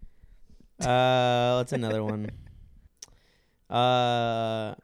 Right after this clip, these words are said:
Speaker 1: no. Heart attacks are more likely to happen on a Monday.
Speaker 2: Really?
Speaker 1: Yeah.
Speaker 2: Huh.
Speaker 1: Oh, here we go. If you consistently fart for six years and nine months, enough gas is produced to create the energy of an atomic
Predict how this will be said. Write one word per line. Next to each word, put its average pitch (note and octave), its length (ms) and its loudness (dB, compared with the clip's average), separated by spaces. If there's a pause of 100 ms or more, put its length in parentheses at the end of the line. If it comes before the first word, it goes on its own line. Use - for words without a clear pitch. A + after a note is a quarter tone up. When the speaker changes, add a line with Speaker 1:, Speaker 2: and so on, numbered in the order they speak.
(300)
Speaker 1:
no. E3+ 240 0 (400)
Heart F3 240 4
attacks F#3 340 -2
are D#3 60 -4
more D3+ 240 -2
likely C#3+ 320 -2
to A#2+ 80 0
happen B2 300 -2
on B2+ 100 -4
a - 20 -4
Monday. B2 380 -4 (300)
Speaker 2:
Really? C3+ 340 -2 (400)
Speaker 1:
Yeah. G#2 300 -8 (320)
Speaker 2:
Huh. E3+ 260 -6 (240)
Speaker 1:
Oh, D3 140 4 (120)
here B2+ 180 0
we A2 80 0
go. G2 160 -2 (360)
If B2 140 -2
you E3+ 100 2
consistently G3+ 560 0
fart D#3+ 340 4
for D3 120 0
six - 340 -4
years D3+ 240 0
and B2 80 -2
nine B2 200 -2
months, B2+ 380 -4
enough C3 440 -2 (100)
gas C#3 320 2
is B2+ 140 -8
produced B2+ 460 -4
to B2 60 -10
create - 340 -4
the - 120 -6
energy B2 380 -4
of A2 240 -2
an G#2+ 60 -4
atomic A#2+ 520 -8